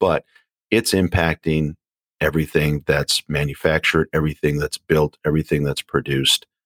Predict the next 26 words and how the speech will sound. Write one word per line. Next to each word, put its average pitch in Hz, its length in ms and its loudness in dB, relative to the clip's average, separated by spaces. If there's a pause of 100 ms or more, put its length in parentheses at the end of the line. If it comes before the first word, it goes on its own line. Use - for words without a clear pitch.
(220)
uh, 60 420 -2
both 65 240 0
locally, 78 640 2
regionally, 76 720 0
nationally, 78 680 0
globally. - 600 -4 (500)
And 80 420 2 (100)
we're 85 300 2
gonna 98 180 2
continue 90 400 0
to 80 100 -2
do 78 380 0 (380)
our 92 160 2
job 80 540 2
in 78 180 0
delivering 80 640 0
a - 60 -8
quality 87 380 2
home 80 220 0
to - 140 -2
our 80 180 2
home 80 200 0
buyers 71 460 0
and 76 160 -2
the 73 60 -2
community 85 580 0